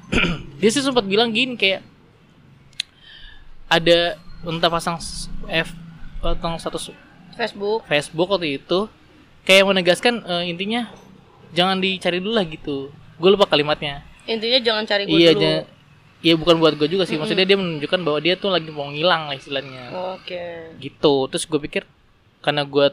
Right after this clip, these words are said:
Speaker 1: cukup aktif mencari tahu ya waktu itu tentang dia. Oh iya, mungkin bener kali, ya udah, nggak gue hubungin saat itu, gue udah.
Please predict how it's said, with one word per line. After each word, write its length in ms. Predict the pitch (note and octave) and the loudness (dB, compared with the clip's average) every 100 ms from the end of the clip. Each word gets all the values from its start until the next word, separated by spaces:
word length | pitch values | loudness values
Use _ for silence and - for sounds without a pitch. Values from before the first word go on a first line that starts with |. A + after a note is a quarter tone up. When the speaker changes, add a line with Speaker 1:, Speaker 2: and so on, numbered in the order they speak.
| - | -2
Speaker 1:
cukup 240 | - D3 | -8 -6
aktif 300 | C#3 - D3 | -6 -6 -8
mencari 280 | D#3 C#3+ C#3 | -6 -4 -2
tahu 320 | C3+ B2+ D#3 | -2 0 0
ya 200 | F3+ D3 - - | 0 -2 -6 -16
waktu 280 | F3 C#3 - | -14 -12 -10
itu 100 | - D3 | -10 -10
tentang 280 | C#3+ C3+ | -10 -10
dia. 300 | C3+ C3+ F#3 - _ _ _ _ | -6 -2 -2 -2 _ _ _ _
Oh 100 | D3 | -4
iya, 120 | C3+ | -2
mungkin 400 | D#3 D3+ F#3+ F3+ - _ | -2 -4 -6 -8 -16 _
bener 280 | - C3 E3 | -10 -6 -6
kali, 280 | E3 E3+ C3 | -4 -4 -4
ya 40 | |
udah, 200 | D#3 G3 | -4 -4
nggak 180 | F#3+ C#3 | -4 -6
gue 120 | C3 | -6
hubungin 340 | B2 C#3+ D#3 D3+ | -8 -10 -12 -12
saat 220 | - C3 | -10 -8
itu, 100 | C#3 | -8
gue 200 | E3 C3 | -6 -8
udah. 180 | C#3 C3+ | -8 -12